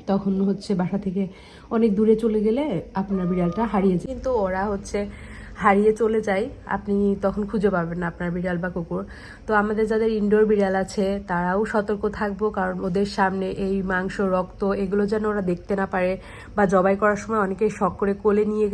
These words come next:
যান যে দেখুক, এগুলো কাজ কখনোই করবেন না, কারণ বিড়াল হচ্ছে অনেক বেশি ভয় পায় জবাই করা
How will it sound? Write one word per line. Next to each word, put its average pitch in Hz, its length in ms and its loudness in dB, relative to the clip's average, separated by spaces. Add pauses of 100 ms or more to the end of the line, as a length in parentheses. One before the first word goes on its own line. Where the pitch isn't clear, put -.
(140)
যান 185 380 2
যে 180 240 -2
দেখুক, 180 480 2 (340)
এগুলো 240 320 2
কাজ 220 300 -2
কখনোই 214 320 0
করবেন 196 380 0
না, 196 140 -4
কারণ 185 380 -2
বিড়াল 180 400 -2
হচ্ছে 185 340 -2
অনেক 190 220 0
বেশি 202 220 -2
ভয় 170 240 0
পায় 185 200 -6
জবাই 175 300 2
করা 175 380 -2